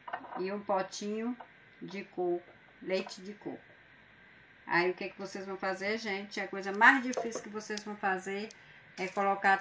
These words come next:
tudo no liquidificador, ó, gente, tanto que é difícil. Os ovos.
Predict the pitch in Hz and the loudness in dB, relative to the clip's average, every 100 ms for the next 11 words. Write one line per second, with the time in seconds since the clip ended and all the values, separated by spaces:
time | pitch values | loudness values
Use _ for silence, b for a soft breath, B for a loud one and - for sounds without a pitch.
0 | - 285 294 277 254 240 220 - - 208 | 2 -6 -2 0 0 -2 -6 -10 2 4
1 | 185 190 190 247 277 208 185 180 170 - | 4 2 4 4 2 -4 -6 -4 -4 -2
2 | 180 180 - 233 269 - - - - - | -4 -4 -4 -6 -6 -10 -10 -10 -10 -14
3 | - - - - - - - - - - | -14 -14 -16 0 0 0 -8 -4 -4 -4
4 | - - - - - - - - - - | -12 -20 -20 -20 -20 -20 -20 -20 -20 -20
5 | - - - - - - - - - - | -20 -20 -20 -20 -20 -20 -20 -20 -20 -20
6 | - - - 185 185 180 180 196 220 269 | -4 -2 -2 -2 0 4 6 6 4 -2
7 | - | -6